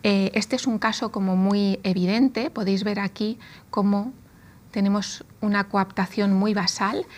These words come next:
y cómo el, eh, velo anterior de la mitral se desplaza claramente hacia el sept-, el septo, obstruyendo, eh, el tracto de salida del ventrículo, eh, izquierdo.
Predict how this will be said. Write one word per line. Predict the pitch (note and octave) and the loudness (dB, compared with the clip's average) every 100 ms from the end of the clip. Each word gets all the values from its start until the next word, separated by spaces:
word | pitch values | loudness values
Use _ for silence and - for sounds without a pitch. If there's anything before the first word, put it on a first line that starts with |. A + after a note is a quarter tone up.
| - | -10
y | - | -8
cómo | G#3 G#3 G#3+ A#3 - | -2 0 0 -2 -4
el, | G#3 G3+ G#3+ - | 0 0 -2 -4
eh, | G3+ F#3+ | -2 -2
velo | F3+ G#3+ A3 | 2 2 2
anterior | G#3+ G#3 G3 G3 G3+ G#3 A3+ - - - - - - | 0 -2 -2 0 0 -2 -6 -14 -20 -20 -20 -20 -8
de | - F#3+ | -2 0
la | F#3 | 2
mitral | F#3 F#3 G3+ G#3 | 0 0 -2 -2
se | - F3+ | -4 -4
desplaza | F3+ - F#3+ F#3 G#3 | -4 -4 -4 -2 -4
claramente | G3 G#3+ G3+ F#3+ F#3+ F#3+ F#3+ F#3+ G3+ - - - - | -4 -2 0 0 0 0 0 -2 -6 -8 -20 -20 -6
hacia | - F#3 - G3+ F#3+ - - | -2 -2 0 -2 -2 -4 -4
el | F#3 F3+ | -2 -2
sept-, | - F#3 F3+ - - - | -4 -4 -6 -12 -20 -8
el | G3 | -6
septo, | F3 - F#3 - F#3 - - - | -4 -4 -6 -4 -6 -6 -16 -8
obstruyendo, | G3+ - - G#3 F#3 F3+ E3+ E3+ - - - - - - - - - | -8 -6 -4 -2 0 0 0 -4 -8 -20 -20 -20 -20 -20 -20 -10 -2
eh, | G3 F3+ F3 E3 E3 | 2 2 2 0 -2
el | F#3+ F#3 | -2 -2
tracto | F3+ F3 F#3+ | -4 -4 -2
de | F3 | -2
salida | - F3+ F3 E3+ | -2 -4 -2 -2
del | D#3+ | -2
ventrículo, | F#3 E3 E3 F3 - E3 E3 D#3+ - | -2 -4 -2 -4 -2 -2 -2 -4 -10
eh, | F#3 F#3+ G3 - - - | -10 -8 -8 -10 -16 -8
izquierdo. | F#3+ F3 - - - - | -6 -6 -8 -8 -8 -12